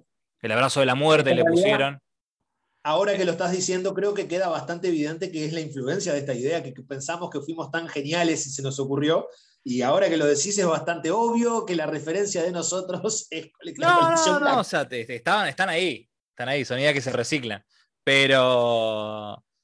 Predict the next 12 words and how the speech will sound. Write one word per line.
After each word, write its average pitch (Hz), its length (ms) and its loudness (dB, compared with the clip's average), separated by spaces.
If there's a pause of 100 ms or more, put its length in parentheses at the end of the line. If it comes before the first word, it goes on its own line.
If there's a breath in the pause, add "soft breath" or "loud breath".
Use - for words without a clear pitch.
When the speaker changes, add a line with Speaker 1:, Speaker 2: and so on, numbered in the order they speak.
Speaker 1:
sí, 190 180 -4
ya, 202 280 6
ya 208 140 2
hablaremos 156 440 2
de, 110 220 -2
de 110 100 0
Black 117 260 0
en 117 100 -4
otro 117 200 -6
momento, 117 280 -6
seguramente, 123 600 -2
digo, 104 480 -4